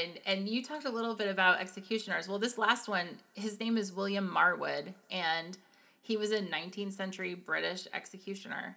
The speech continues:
So his death mask was taken by, again, it was very hard to find details about who did the actual death masks, but I, I, it was done by either Marie Tussaud or her sons. And we've got pictures of this in,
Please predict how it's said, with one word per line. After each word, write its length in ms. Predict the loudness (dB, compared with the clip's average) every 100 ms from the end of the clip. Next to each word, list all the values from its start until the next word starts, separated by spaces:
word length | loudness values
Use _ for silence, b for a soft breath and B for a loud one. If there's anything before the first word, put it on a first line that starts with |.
| 0
So 440 | 4 6 4 -2 -14 _ _ -16
his 760 | -8 -2 0 -2 -4 -4 -4 -6 0
death 260 | 2 2
mask 340 | 4 4 4 2
was 180 | 0
taken 440 | 0 -2 0 -2 4
by, 480 | 6 6 4 -2 -8 -8 -6
again, 380 | -2 2 2 2
it 240 | -4 -4
was 180 | -6 -4
very 380 | -2 2 2 2
hard 260 | 2 2
to 60 | 2
find 280 | 0 -2 -2
details 460 | -4 -2 -2 -2
about 260 | 0 0 0
who 160 | -4 -4
did 340 | -2 -4 -2
the 140 | -2 -2
actual 420 | -2 -4 -8 -8
death 300 | -6 -8 -8
masks, 480 | -6 -6 -6 -12 -6
but 200 | -4 -4 B B B B _ -8
I, 120 | -8 -8 -14
I, 80 | -8
it 60 | -2
was 180 | -2 -2
done 380 | 2 4 6 6
by 540 | 6 4 2 -4 -10 -6
either 380 | 0 2 2 0 0
Marie 240 | 0 0
Tussaud 560 | -2 -4 0 2 2 2
or 140 | 2
her 140 | 2 0
sons. 600 | 2 2 2 -2 -8 -8 2
And 320 | 2 2 -4 -6
we've 280 | -2 4 6
got 180 | 4
pictures 320 | 4 0 0 2
of 140 | 0
this 180 | -2
in, 120 | -2